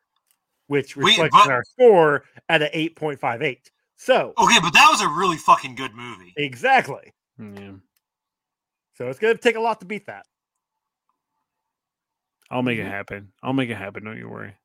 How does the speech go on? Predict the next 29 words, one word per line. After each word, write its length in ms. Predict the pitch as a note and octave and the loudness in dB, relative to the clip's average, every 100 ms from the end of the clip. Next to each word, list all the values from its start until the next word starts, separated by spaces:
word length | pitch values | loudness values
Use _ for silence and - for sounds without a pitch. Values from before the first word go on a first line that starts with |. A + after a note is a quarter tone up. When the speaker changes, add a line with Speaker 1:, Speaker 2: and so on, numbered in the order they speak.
| _ _ - | _ _ -10
Speaker 2:
So 240 | - - | -2 0
Speaker 1:
Oh, 40 | |
I 60 | C4 | 4
Speaker 2:
look, 140 | - | 2
Speaker 1:
guarantee 260 | E4+ F4 A3+ | 2 -4 2
it 20 | |
Speaker 2:
Chuck, 120 | A3+ | 4
Speaker 1:
won't 120 | G3 D#3 | 4 0
Speaker 2:
whenever, 240 | G3+ F#3 | -2 -2
Speaker 1:
happen. 140 | G#3 - | -4 -2
Speaker 2:
whenever 260 | F#3 B3 B3+ | 0 4 2
we 160 | G#3+ | 2
actually 400 | E3+ F#3 G#3 F#3 | 2 2 0 -6
watch 380 | D3 C#3 E3 - | -2 4 4 2
Willow, 420 | B2 C3+ D3 D#3+ | -6 -2 -2 -2
which 260 | C3+ C3+ - | -4 -8 -10
Joey 280 | B2 C#3 C#3 | -10 -10 -10
keeps 360 | C#3+ C3+ - - | -12 -12 -14 -8
telling 260 | C#3 C#3 | -4 -4
me 60 | C#3 | -6
that 80 | C3+ | -12
we're 80 | A#2+ | -6
gonna 180 | B2+ A2+ | -4 2
watch, 280 | A#2 C3 - | 2 2 -6
but 60 | |
we 80 | A2+ | -8
haven't 180 | A#2 A#2 | -6 -2
watched 300 | A2+ B2 - | -2 -2 -6
yet, 240 | C#3+ D#3+ | -6 -6